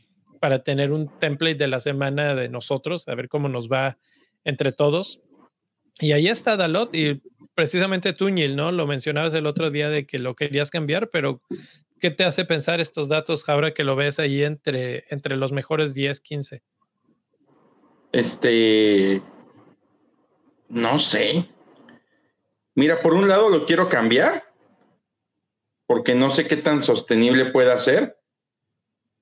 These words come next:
Speaker 2: Y por el otro, estoy muy, muy intrigado con lo que va a pasar con el United. No está haciendo las cosas bonitas, pero está haciendo efectivas.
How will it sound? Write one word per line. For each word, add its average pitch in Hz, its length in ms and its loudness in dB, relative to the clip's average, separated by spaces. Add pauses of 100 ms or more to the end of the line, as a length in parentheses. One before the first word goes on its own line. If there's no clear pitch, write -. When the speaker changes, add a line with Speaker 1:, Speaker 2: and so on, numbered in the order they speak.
(760)
Speaker 2:
Y 127 140 2
por 131 200 2
el 135 140 4
otro, 185 260 2
estoy 180 360 2
muy, 175 280 6
muy 180 240 6
intrigado 180 640 4
con 127 140 2
lo 117 120 2
que 123 80 2
va 127 80 6
a 127 60 -2
pasar 139 240 0
con 131 160 2
el 113 80 2
United. 107 600 2 (720)
No 139 120 4
está 190 240 2
haciendo 175 420 4
las 123 180 2
cosas 139 300 2
bonitas, 135 500 2
pero 110 140 2
está 110 180 2
haciendo 127 240 4
efectivas. 98 680 0